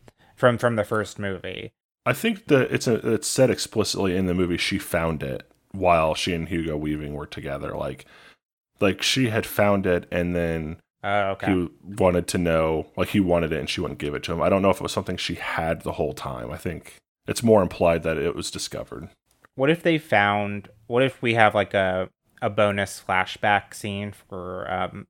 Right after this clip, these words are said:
Speaker 1: for story purposes of them
Speaker 2: Mm-hmm.
Speaker 1: finding, like, documents or something, um, with it that kind of lead to where it came from originally? Maybe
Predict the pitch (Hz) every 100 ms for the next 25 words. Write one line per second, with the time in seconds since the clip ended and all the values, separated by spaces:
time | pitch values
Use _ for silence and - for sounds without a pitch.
0 | _ _ - - 107 98 - 104 98 113
1 | - 117 117 110 - 107 104 104 98 -
2 | 95 98 98 98 95 95 - 92 98 -
3 | 107 107 110 - 110 - 107 107 120 113
4 | 117 - _ _ _ 110 101 95 95 95
5 | - 104 101 123 127 117 - 107 98 -
6 | - 104 101 98 101 98 95 95 - 101
7 | 95 92 98 92 - - 98 95 98 95
8 | - - - - - - 57 58 - _
9 | 107 104 -